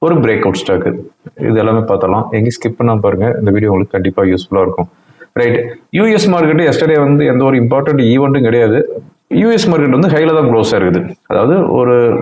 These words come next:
அஹ், பெரிய ஒரு ரேலி கிடையாது, almost flattish நோட்ல க்ளோஸ் ஆயிருக்குது with positive bias-ல. அதாவது Dow வந்து பாயிண்ட் ஒன் ஃபைவ் பர்சன்ட்,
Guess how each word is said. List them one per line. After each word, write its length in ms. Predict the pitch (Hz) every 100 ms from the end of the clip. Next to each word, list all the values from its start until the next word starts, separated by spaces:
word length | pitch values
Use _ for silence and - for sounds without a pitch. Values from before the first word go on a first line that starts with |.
| -
அஹ், 320 | - - - 90
பெரிய 240 | 101 151 185
ஒரு 140 | 151 127
ரேலி 220 | 135 123
கிடையாது, 320 | 110 104 135 - - _ _
almost 400 | 190 190 160 - - - 117 - - _
flattish 380 | 139 160 160 147
நோட்ல 260 | 135 139 123
க்ளோஸ் 260 | 123 117
ஆயிருக்குது 280 | 113 107 208
with 180 | 170 175 -
positive 420 | - - 113 107
bias-ல. 420 | 95 92 85 90 90 - - _ _ _
அதாவது 240 | 110 120 113
Dow 140 | 120 131
வந்து 240 | 120 123 123 123 - 120 -
பாயிண்ட் 260 | 117 120
ஒன் 140 | 107 107
ஃபைவ் 200 | 113 98
பர்சன்ட், 320 | 101 110